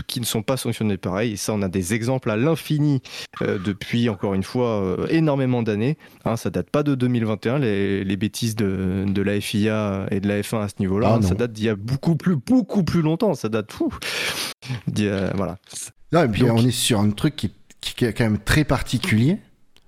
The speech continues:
Speaker 2: Puisqu'avant, euh, c'était généralement, euh, ben, avant, il n'y avait pas de toute façon de règlement financier, donc, euh, les infractions, elles étaient, euh,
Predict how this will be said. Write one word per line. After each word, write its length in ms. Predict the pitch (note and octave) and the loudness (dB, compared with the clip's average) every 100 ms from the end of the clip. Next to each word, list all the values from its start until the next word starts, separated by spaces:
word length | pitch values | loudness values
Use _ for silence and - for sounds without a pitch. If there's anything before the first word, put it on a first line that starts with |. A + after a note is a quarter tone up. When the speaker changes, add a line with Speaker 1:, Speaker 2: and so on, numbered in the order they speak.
| - - - | -20 -16 -4
Speaker 2:
Puisqu'avant, 600 | A2+ - C3+ D3+ D3 B2 G#2+ | 0 2 4 4 2 0 2
euh, 180 | G#2 G#2 | 4 4
c'était 300 | - G#2 A#2 | 2 0 2
généralement, 420 | A2 A2+ B2+ A#2+ | 4 4 4 4
euh, 420 | G2 F#2 F#2 F#2 | 4 4 4 4
ben, 140 | F2+ F2+ | 2 2
avant, 260 | F#2+ A#2 | 4 4
il 60 | B2 | 4
n'y 80 | G2 | 4
avait 140 | F2+ | 2
pas 100 | G#2 | 0
de 60 | G2+ | 0
toute 100 | G2+ | -2
façon 160 | - | 0
de 40 | G#2 | 2
règlement 260 | F#2+ F#2 F#2 | 4 4 2
financier, 400 | - G2+ - G#2 | 2 0 2 2
donc, 240 | F#2 E2+ | 2 2
euh, 340 | F2+ F2 F2+ F#2 | 2 2 2 2
les 200 | A#2+ A2+ | 4 4
infractions, 560 | A#2+ C3 A#2+ - C3+ A2 | 4 0 0 0 2 2
elles 140 | G2 | 2
étaient, 280 | G2 A2 A2 | 2 2 4
euh, 640 | G2 F#2 F2+ F2+ F2 F2 | 4 4 2 2 0 -2